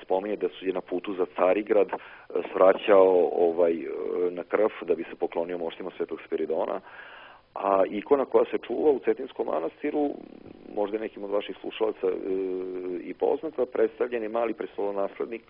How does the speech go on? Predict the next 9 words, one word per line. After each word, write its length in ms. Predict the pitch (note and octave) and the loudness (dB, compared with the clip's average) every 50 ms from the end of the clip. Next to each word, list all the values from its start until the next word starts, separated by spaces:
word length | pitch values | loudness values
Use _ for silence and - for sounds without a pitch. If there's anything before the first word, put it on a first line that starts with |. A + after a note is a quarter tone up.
| - - | -20 -20
Danilo 540 | - F2 F2+ F2 E2+ E2+ D#2+ E2+ A2+ C3 D3 | -12 -10 -8 -8 -6 -6 -4 -2 -2 -2 -2
kao 220 | - - F#2 F2 | 0 0 0 0
dečkić 520 | D#2 D#2 D#2 D2+ - - - - - - - | 2 2 0 -2 -4 -8 -12 -12 -12 -10 -10
u 60 | F#2 | -6
nošnji. 440 | E2+ D#2+ D#2+ E2 - - - - - - - - - - - - - - - - - - - _ _ _ - | -6 -6 -6 -6 -8 -12 -14 -14 -14 -16 -20 -20 -20 -20 -20 -20 -20 -20 -20 -20 -20 -20 -20 _ _ _ 0
S 20 | - | 0
jedne 160 | G#2+ G2+ G#2+ | 0 0 0
strane 500 | G#2 - - G#2+ G#2 G#2 G#2+ A2 A2 G#2+ | -2 -4 -2 -2 -2 -2 0 0 2 4
je 300 | G#2 G#2 G2+ F#2+ F#2 F2 | 4 6 8 8 6 6